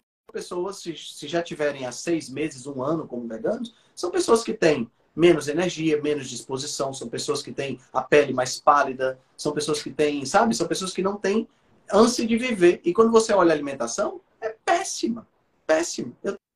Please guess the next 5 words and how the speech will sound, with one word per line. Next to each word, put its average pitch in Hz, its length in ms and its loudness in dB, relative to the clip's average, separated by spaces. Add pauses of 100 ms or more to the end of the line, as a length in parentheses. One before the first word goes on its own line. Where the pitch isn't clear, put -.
(300)
tenho, 330 280 4 (140)
eu - 40 -14
tenho 185 340 2
colegas 139 720 2
veganos. 117 680 -2